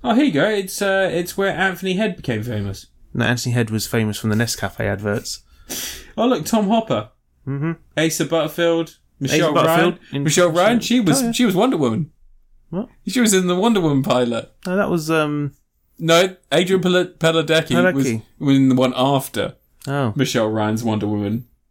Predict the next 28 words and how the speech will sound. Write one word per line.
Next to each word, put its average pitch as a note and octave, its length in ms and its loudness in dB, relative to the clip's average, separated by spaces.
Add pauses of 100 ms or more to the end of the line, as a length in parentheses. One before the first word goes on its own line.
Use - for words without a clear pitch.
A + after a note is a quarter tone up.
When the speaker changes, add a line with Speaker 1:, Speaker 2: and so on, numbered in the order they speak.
(280)
Speaker 2:
I B2 160 0
don't G2+ 120 -4
know. G2+ 160 -6 (920)
Speaker 1:
Uh, B2 540 2 (580)
who C3 220 0
else A2+ 180 -4
is A2 140 -8
here? G#2 400 -2
Uh, G2+ 640 0 (160)
Speaker 2:
Had D#3 120 -2
someone C#3 220 2
arguing B2 300 0
at A2+ 100 -2
work B2 180 2
the A#2+ 100 -2
other G2+ 140 -4
day G#2 220 -2
that A2 140 -2
he A#2 100 0
wanted, A#2 340 -2
um, G#2+ 340 -2 (160)
The A2+ 80 -10
Parent B2+ 360 -2
Trap - 300 -6 (220)
on C#3+ 160 -2
D D3 160 2
V C#3+ 100 0
D. D#3+ 280 -2